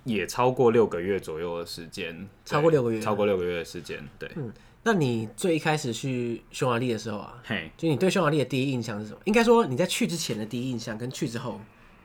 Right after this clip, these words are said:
Speaker 1: 去之前其实没有太多的想象欸，因为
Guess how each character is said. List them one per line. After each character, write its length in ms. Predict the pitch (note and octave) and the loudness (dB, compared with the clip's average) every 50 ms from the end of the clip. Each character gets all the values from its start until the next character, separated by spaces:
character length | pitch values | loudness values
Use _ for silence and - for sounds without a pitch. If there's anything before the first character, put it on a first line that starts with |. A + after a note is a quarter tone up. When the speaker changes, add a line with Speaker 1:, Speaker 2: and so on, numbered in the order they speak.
| - - - - - - - - - - - - - - | -20 -20 -20 -20 -20 -20 -20 -20 -20 -20 -20 -20 -18 -10
Speaker 1:
去 300 | - - - - A3+ F3+ | -6 -2 2 4 4 4
之 200 | D3+ - E3+ F3 | 4 2 0 -2
前 280 | E3+ - - A#2+ G#2+ G#2+ | 0 2 2 2 2 2
其 180 | G#2+ - A2+ A2 | 0 0 -2 -2
实 400 | G#2 A2+ A2+ A2+ A2+ A#2 A#2 A#2 | 0 0 0 2 2 2 2 2
没 160 | A#2+ B2 C3 | 2 2 2
有 120 | B2+ A2 | 2 0
太 200 | G#2+ - C3+ A#2 | 0 0 0 0
多 220 | G2+ G#2+ G#2 G#2 G2 | 2 2 2 2 0
的 60 | F#2 | -2
想 200 | - - F2 D#2+ D2+ | -2 -4 -8 -8 -6
象 240 | - - B2 G#2 E2 E2+ | -4 -2 -2 -2 -4 -6
欸， 140 | E2+ D#2 - - - - - | -12 -16 -16 -18 -18 -10 -4
因 160 | A#2+ C3 C3+ | 0 2 2
为 360 | C3+ C3+ B2+ B2 A#2+ A2+ G#2+ | 4 4 4 2 2 0 0